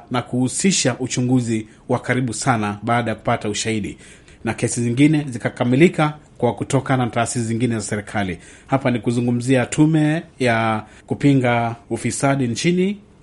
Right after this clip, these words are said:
E A C C, ilishughulikia kesi zingine, nikazimaliza, na tume ya haki za kibinadamu nchini Kenya pia ikashughulikia kesi zingine, na wakashirikiana pia na mkurugenzi wa jinai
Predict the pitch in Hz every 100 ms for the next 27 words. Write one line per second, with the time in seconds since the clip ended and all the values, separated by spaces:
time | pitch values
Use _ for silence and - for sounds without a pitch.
0 | - - 123 123 117 - 127 180 190 202
1 | - 120 117 104 113 113 - 135 - 113
2 | 113 127 143 131 107 101 98 95 107 131
3 | 139 143 143 - - - - 131 143 139
4 | 208 214 165 156 160 135 127 131 127 135
5 | 131 120 110 123 110 - 98 82 - -
6 | - - 143 117 107 120 - 120 113 139
7 | 123 127 - 120 139 160 160 - - -
8 | - - 139 139 143 156 151 190 185 160
9 | 180 160 135 123 117 123 127 160 156 147
10 | 151 - 131 117 113 107 101 113 120 120
11 | 107 120